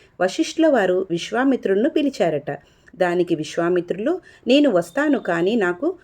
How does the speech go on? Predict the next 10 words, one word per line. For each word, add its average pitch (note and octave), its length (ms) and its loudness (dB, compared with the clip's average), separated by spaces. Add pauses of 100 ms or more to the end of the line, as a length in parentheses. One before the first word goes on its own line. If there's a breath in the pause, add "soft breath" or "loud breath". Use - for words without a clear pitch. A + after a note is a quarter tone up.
(180 soft breath)
నూట C4 220 2
ఎనిమిది G3+ 480 4
రకాల C4 380 0
కూరగాయలతో A3+ 1000 2
నాకు F#3+ 260 2
వంట E3 240 2
చేసి C4 420 2
వడ్డించాలి" F#3 720 2
అని C4 200 0 (120)
అన్నారు. G3 420 0